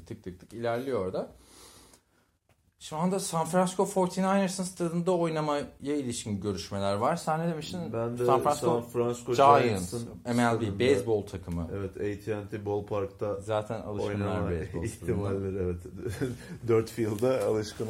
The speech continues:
Speaker 1: Ama
Speaker 2: oldukları için.
Speaker 1: Oakland'daki son maçtı bu potential
Speaker 2: Yani
Speaker 1: final game.
Speaker 2: Raiders'ın durumu biraz da Beşiktaş'a benziyor aslında. Stadın yapıldığı sezonlarda Beşiktaş'ta sürekli Ankara'da,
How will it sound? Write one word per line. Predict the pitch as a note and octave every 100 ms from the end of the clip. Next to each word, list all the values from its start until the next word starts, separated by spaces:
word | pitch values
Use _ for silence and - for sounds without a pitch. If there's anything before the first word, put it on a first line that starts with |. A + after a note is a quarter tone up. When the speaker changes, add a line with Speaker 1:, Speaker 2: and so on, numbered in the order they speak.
| A2
Speaker 1:
Ama | D3 F3
Speaker 2:
oldukları | E3+ F#3 F#3
için. | D#3+
Speaker 1:
Oakland'daki | C3 C3+ B2 E3 A#2 F#2+
son | - A#2 G2+ F2
maçtı | D#2+ D#2+ - - D#2
bu | D#2 C#2+
potential | - F2 F2 D#2 A#2 B2+
Speaker 2:
Yani | A#2 G2+ E2+
Speaker 1:
final | F2+
game. | G#2+
Speaker 2:
Raiders'ın | A#2 B2 C3+ C3+ - C3
durumu | B2+ C3 C3+
biraz | C3 C3 A#2+ B2
da | C3+ G#2+ - - -
Beşiktaş'a | G#2+ - - A2+ A#2+ A2+
benziyor | G#2 F2 F2 F2
aslında. | F2 - F2+ F2
Stadın | F2 - F#2+ G2
yapıldığı | G2+ F2+ F2+ F#2 F#2+ F#2+
sezonlarda | G2+ F#2+ F#2+ F#2+ F#2+ F#2+ F#2+
Beşiktaş'ta | F#2+ - - G2 - G2
sürekli | F2+ G2+ F2+ G2
Ankara'da, | G2+ F#2+ F#2 F#2+ F2+ F2 F2